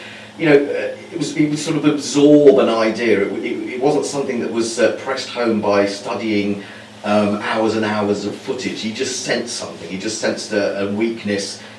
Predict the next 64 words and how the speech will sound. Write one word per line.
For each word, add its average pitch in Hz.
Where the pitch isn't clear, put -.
Um, 95
you 98
might 98
have 95
seen 101
a 95
bowler 98
just -
turning 95
the 95
ball 98
away 98
from 98
the 95
right-hander, 98
and, 95
you 101
know, 98
he 101
might 110
have -
been, 107
you 107
thought, -
"I've 104
got 113
to -
bring 117
on 110
a 104
quicker 101
bowler," 110
or -
someone 107
might 101
be 104
pushing 107
him 104
to 98
bring, 107
bring 107
on 104
a 101
quicker 110
bowler, 104
but 98
he 95
sticks -
with 110
that, 101
with 101
that 107
spinner, 107
say, 107
um, 104
and 110
gets 135
that -
wicket. 165
It's -
just -
that -
sense 143
of, 120